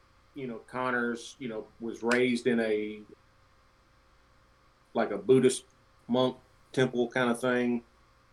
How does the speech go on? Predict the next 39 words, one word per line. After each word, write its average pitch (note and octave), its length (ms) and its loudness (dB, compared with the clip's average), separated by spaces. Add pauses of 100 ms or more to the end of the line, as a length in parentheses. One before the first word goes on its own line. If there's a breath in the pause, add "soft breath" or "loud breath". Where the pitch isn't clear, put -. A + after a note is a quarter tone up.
(140)
Uh, A#2 460 -2 (160)
but B2+ 120 4
he C3 60 4
was A2+ 160 2
a G#2+ 40 2
warrior. A#2+ 500 6 (400)
He A#2+ 120 -6
was, G#2+ 100 -12 (140)
you B2+ 100 -8
know, G2+ 160 -8
superb B2+ 520 2
martial A#2 380 2
artist. - 380 -10
He A#2 220 -8
knew A#2+ 240 0
how A#2 120 0
to A2 80 -2
use A#2 500 -2
all A2+ 240 -4
kinds A#2+ 280 -2
of G#2+ 80 -8
different - 380 -4
martial A2 220 -8
arts. G#2+ 180 -6 (1800)
And, A#2+ 600 0
uh, A#2 300 0 (1400)
he E3+ 220 4
knew D#3+ 340 8
that, B2 220 2 (260)
you B2 100 -6
know, G2+ 380 -8
Oliver B2 360 4
was A#2 260 -2
his G#2+ 160 -10
dad. B2 600 0
He A#2+ 120 -4
just, A#2+ 260 -12
you B2 100 -8
know, G#2+ 140 -10